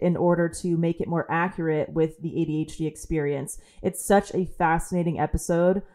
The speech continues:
uh, with Doctor Sarkis. So be sure to check that out if you wanna learn more about A D H D.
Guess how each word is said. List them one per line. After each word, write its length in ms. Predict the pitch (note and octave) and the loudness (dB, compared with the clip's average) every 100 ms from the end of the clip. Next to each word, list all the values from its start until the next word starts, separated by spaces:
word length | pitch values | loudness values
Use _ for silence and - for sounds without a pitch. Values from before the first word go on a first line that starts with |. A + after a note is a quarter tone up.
| _ | _
uh, 160 | E3 E3 | 4 4
with 140 | E3 - | 4 2
Doctor 300 | E3+ D#3+ E3 | 2 2 -2
Sarkis. 460 | E3 D#3 D#3 E3 | -2 -2 0 -2
So 160 | E3 E3 | 0 -2
be 140 | E3 | -2
sure 160 | E3 F#3 | -4 -2
to 80 | F#3 | -2
check 260 | - F3 F3 | -2 -2 2
that 180 | D#3+ - | 0 2
out 320 | D#3 E3+ - | 4 4 2
if 180 | E3+ F3 | -4 -2
you 60 | |
wanna 200 | D#3+ D#3+ | -2 -2
learn 280 | D#3 D#3 D#3 | 0 0 0
more 420 | D#3 D3+ D3+ D3+ - | 0 0 0 0 -2
about 500 | D#3 C#3+ D3 C#3 - | 2 2 2 0 -6
A 120 | D#3+ D#3 | -8 -6
D 160 | C#3+ | -8
H 160 | C#3+ - | -10 -10
D. 300 | C3+ D#3+ | -8 -8